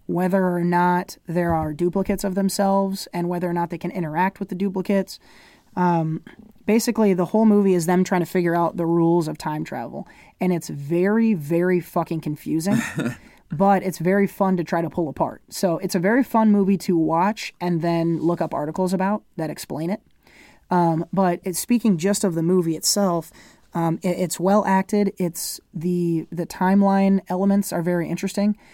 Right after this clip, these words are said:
There are some very satisfying points where you sort of realize things. Um, not really twists so much, but, like, reveals.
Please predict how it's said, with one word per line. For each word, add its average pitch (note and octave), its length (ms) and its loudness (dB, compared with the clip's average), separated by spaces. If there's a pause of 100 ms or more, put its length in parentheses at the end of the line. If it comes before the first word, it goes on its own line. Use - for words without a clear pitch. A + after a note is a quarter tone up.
(220)
There F#3 120 0
are F3+ 40 2
some F3 220 0
very F#3 220 2
satisfying F3+ 680 0
points - 540 -6 (400)
where E3+ 560 2
you E3 220 -4
sort F3 220 -2
of D3 140 -4
realize F3 680 0
things. G#3 460 0 (440)
Um, D#3+ 360 0
not G#3+ 220 4
really G3 200 0
twists - 600 -4
so G3+ 140 2
much, G#3 300 2
but, F3 160 -2
like, E3+ 180 -6
reveals. E3+ 580 -2